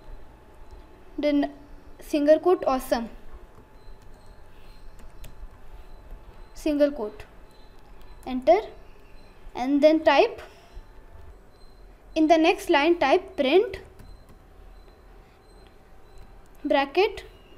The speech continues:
double quotes, Python is, Python is, double quotes, then plus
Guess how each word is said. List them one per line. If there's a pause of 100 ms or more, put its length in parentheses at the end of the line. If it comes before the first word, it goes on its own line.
double
quotes, (680)
Python
is, (2250)
Python
is, (1800)
double
quotes, (1400)
then
plus